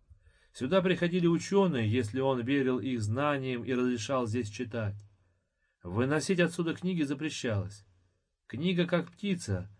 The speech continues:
вырвавшись наружу, не любит возвращаться. Здесь кропотливыми, опытными, бережливыми стариками хранились летописи, письма и архивы былых султанов и мудрецов,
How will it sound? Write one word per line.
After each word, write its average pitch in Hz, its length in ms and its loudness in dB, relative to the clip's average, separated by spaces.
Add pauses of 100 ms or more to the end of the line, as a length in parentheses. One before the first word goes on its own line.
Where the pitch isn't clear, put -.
(260)
вырвавшись 139 580 2
наружу, 139 400 0
не 131 120 -4
любит 139 320 -2
возвращаться. 123 840 -6 (880)
Здесь 127 340 -2
кропотливыми, 117 880 0
опытными, 113 600 0
бережливыми 139 640 2
стариками 135 680 -2
хранились 123 540 -4
летописи, 117 800 -6
письма 120 540 -6 (260)
и 101 80 -4
архивы 123 520 2
былых 135 320 0
султанов 139 640 -4
и 131 40 -4
мудрецов, 120 600 -4